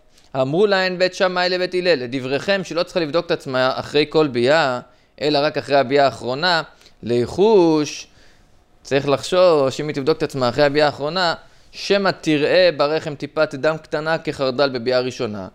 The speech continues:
והטיפה לא תצא החוצה, כי הכותלי הרחם מעמידים את הטיפה הזאת,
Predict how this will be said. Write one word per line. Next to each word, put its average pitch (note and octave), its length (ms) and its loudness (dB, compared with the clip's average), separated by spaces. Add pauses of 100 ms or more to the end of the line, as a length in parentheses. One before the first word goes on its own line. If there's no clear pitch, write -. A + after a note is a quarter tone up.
(280)
והטיפה C#3 360 0
לא E3 160 2
תצא C#3+ 360 -2
החוצה, G2 380 -8 (560)
כי A2+ 80 0
הכותלי C#3 380 0
הרחם D3+ 480 2
מעמידים C3 420 0
את A#2+ 80 -4
הטיפה G#2 400 -2
הזאת, A2 580 0